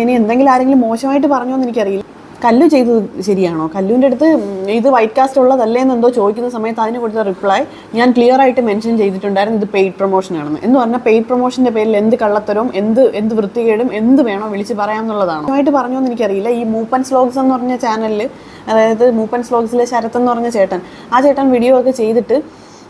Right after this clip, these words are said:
ആ, അതിൻ്റെ താഴെ ആരോ വന്നിട്ട് കല്യാണി, എന്താണ്, അതിൻ്റെ താഴെ ആരോ വന്നിട്ട് കോവ-, അപ്പുക്കുട്ടൻ്റെ കോവയ്ക്ക, ആ, അപ്പുക്കുട്ടൻ്റെ കോവയ്ക്ക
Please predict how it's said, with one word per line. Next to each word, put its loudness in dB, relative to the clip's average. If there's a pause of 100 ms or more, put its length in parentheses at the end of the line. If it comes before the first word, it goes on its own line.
ആ, 0 (240)
അതിൻ്റെ 4
താഴെ 2 (100)
ആരോ 4
വന്നിട്ട് 0 (540)
കല്യാണി, 0 (140)
എന്താണ്, -4 (920)
അതിൻ്റെ 2 (120)
താഴെ 2 (100)
ആരോ 4
വന്നിട്ട് -4 (540)
കോവ-, -4 (480)
അപ്പുക്കുട്ടൻ്റെ 2
കോവയ്ക്ക, 2 (400)
ആ, -2 (240)
അപ്പുക്കുട്ടൻ്റെ 0
കോവയ്ക്ക 2